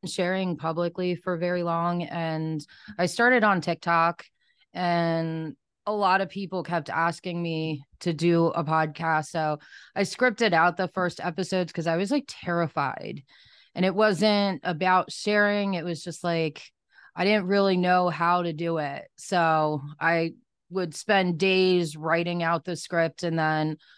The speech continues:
record it on Saturday and post it every Monday. But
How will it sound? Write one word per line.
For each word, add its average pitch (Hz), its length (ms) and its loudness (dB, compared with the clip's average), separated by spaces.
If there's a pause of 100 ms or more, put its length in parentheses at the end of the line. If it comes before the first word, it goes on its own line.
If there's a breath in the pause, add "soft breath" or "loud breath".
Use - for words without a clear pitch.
(160 soft breath)
record 190 440 2
it 185 100 2
on 170 240 2
Saturday 175 720 0
and 156 220 -6
post 185 380 -4
it 170 320 0
every 175 280 -2
Monday. 170 540 0
But 151 340 -4